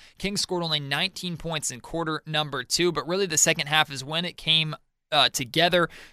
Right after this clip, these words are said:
The Kings came alive, and a lot of it has to do with the play of De'Aaron Fox and Buddy Hield. De'Aaron Fox finished with twenty-five points, leading the Kings in scoring, but twenty-three of those twenty-five points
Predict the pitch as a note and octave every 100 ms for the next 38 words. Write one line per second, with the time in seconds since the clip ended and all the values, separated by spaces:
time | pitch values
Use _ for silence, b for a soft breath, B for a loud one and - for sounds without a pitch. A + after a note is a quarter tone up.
0 | - C3+ - G3+ G#3+ - F#3 E3+ D3 D#3
1 | E3+ F3+ D#3 C#3+ D3 E3 G3 G3 G3+ -
2 | B - E3+ - D3+ D#3 D#3+ D#3 - D#3
3 | D#3 D3+ b - C3+ C#3+ D3+ D#3+ D3 D3+
4 | D3 C#3 - C#3+ C#3+ D3 C#3+ D3+ D3 A#2+
5 | D3 G#3+ G3+ G3+ G3 - F#3+ E3+ D3+ -
6 | G3 G3+ F#3+ F3+ E3+ - E3 D#3+ D3+ E3+
7 | F#3+ E3+ - E3 D#3+ C3+ - E3 E3 -
8 | - D3 D3+ D3 b b b C#3 - -
9 | A3 B3 - A#3+ G#3+ - - F#3 G#3 A#2
10 | - _ - C#3+ D3+ - E3+ E3 - C#3
11 | - D3+ C#3+